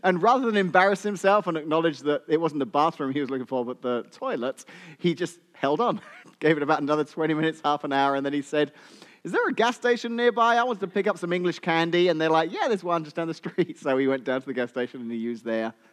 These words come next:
toilets. Uh, so yeah, so it's amazing how when you say a word, um, you can assume that everyone will know what you mean by that word, and it actually can mean something very different. Now, I tell that story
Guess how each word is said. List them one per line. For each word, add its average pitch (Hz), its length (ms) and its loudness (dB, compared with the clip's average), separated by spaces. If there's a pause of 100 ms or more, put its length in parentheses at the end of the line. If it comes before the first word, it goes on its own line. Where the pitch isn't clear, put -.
toilets. 143 500 -8 (460)
Uh, 156 400 4
so - 120 0
yeah, 285 280 6 (160)
so 254 160 4
it's 254 160 4
amazing 285 380 4
how 247 100 8
when 226 140 4
you 226 100 2
say 330 300 0
a 294 80 6
word, 226 560 4 (360)
um, 180 420 6
you 254 140 2
can 320 140 0
assume 262 560 0
that 190 180 4
everyone 226 340 0
will 202 80 -2
know 190 180 2
what 185 180 0
you 160 120 0
mean 180 240 0
by 151 120 2
that 143 180 -2
word, 165 320 0
and 180 80 -2
it 240 80 -2
actually 240 320 -8
can 240 240 -4
mean 160 160 -4
something 160 300 -10
very 117 240 -8
different. 131 500 -16
Now, 147 320 -2 (760)
I 175 100 4
tell 277 340 -2
that - 160 0
story 123 520 -4